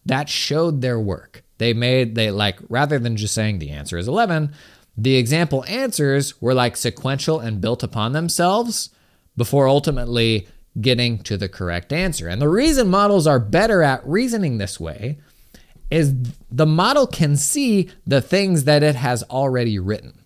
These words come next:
Basically, how these, these are basically just text generation models that are generating the next token or the next word at a time based on the stuff that came before it. And it turns out if you force it to write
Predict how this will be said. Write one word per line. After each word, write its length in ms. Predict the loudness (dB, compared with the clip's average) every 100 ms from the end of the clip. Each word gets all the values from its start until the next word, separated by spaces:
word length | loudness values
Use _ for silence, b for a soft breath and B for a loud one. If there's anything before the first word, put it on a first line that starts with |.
| _ _ b b 0
Basically, 360 | 0 2 4
how 140 | 4 4
these, 300 | 2 0 -6 _
these 300 | -6 -2 0
are 40 | 2
basically 380 | 2 2 0
just 340 | 0 0 -2 -8 b b -2
text 260 | -2 -2
generation 540 | 0 0 2 2 0 -2
models 460 | -2 0 -2 -2
that 140 | -2 0
are 120 | 0
generating 600 | 0 -2 0 0 0 -2
the 100 | -2
next 340 | -2 -4 -6 -6
token 380 | -4 -4 -6
or 80 | -4
the 80 | -4
next 320 | -2 -4 -4
word 580 | -2 0 2 2 0 -4 b b b _
at 120 | -4 -2
a 120 | -2
time 580 | 0 0 0 0 -2 -4 B B 0
based 300 | 2 2 2
on 140 | 2
the 80 | 2
stuff 360 | 0 -2 -4 -6
that 160 | -10
came 440 | -6 -6 -4 -4 -8 _ _ -8
before 520 | -8 -6 -2 -2 -4
it. 260 | -14 -20 -20 _
And 180 | -6 -6
it 100 | -6
turns 320 | -4 -2 2
out 340 | 2 2 -2 _
if 180 | -8 -4
you 240 | -4 -4 -8 _
force 400 | -2 0 2 0
it 200 | -4 -4
to 200 | -4 -2
write 420 | 0 0 0 -6